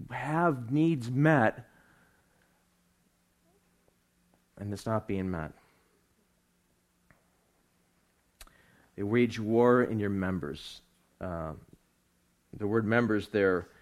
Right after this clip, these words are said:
uh, can refer to members of a church, right? But I think here it also re-, refers to members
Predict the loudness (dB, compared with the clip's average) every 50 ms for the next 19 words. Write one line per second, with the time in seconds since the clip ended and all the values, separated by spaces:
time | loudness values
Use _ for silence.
0 | _ _ _ _ -8 -4 -4 -4 -4 -4 -4 -2 -2 -2 -2 -2 -2 -2 -2 -2
1 | -4 -6 -6 -6 -6 -4 -2 -2 0 0 0 -2 -2 -4 -6 -8 -10 -10 -10 -8
2 | -6 -4 -4 -4 -6 -8 -8 -12 -16 -16 -16 -18 -20 _ _ _ _ _ _ _
3 | _ _ _ -16 -14 -12 -10 -12 -12 -14 _ _ _ _ _ _ _ _ _ _
4 | _ _ _ _ _ -4 -2 -2 0 2 0 0 0 0 0 2 4 4 4 2
5 | -2 -2 0 0 0 0 -2 0 0 2 2 2 0 -4 -4 -4 -2 -2 -2 -4
6 | -6 -4 -2 -2 -2 -2 -4 -8 -10 -8 -6 -4 -4 -4 -4 -6 -6 -8 -10 -16
7 | -20